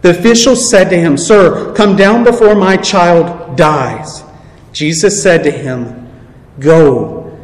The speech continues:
your son will live." The man believed the word that Jesus spoke to him, and he went on his way. It's by this word that Jesus overturns death.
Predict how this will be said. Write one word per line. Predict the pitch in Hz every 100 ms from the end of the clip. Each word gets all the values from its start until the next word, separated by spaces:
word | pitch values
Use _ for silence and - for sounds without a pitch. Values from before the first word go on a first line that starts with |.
| - -
your | 160 160
son | - - 160 175 202 202 -
will | 175 180
live." | 160 147 160 160 139 - - - - - - -
The | 185
man | 185 233 196
believed | 208 180 170 175
the | 214
word | 175 165 151 123 113
that | 131
Jesus | 131 147 147 185 -
spoke | - 165 160
to | 131
him, | 120 117 107 - - - - -
and | 143
he |
went | 135 156 160 110 - - - - -
on | 131
his | - 139 -
way. | 131 139 139 117 - - - - - - - - - - - - - - - - - - - -
It's | 135 -
by | - 135 151
this | 170 - -
word | 127 131 135 180 196 196 - - - - - -
that | 135
Jesus | 143 135 160 185 - 156
overturns | 143 147 185 175 - - 139 123 104 - -
death. | - - -